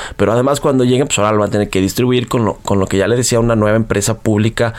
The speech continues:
del gobierno federal que va a entrar en operación, en teoría,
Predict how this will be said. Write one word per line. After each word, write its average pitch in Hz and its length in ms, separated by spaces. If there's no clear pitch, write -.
del 101 200
gobierno 113 360
federal 143 680
que 120 160
va 104 100
a 107 40
entrar 110 320
en 120 60
operación, 120 720
en 113 260
teoría, 123 500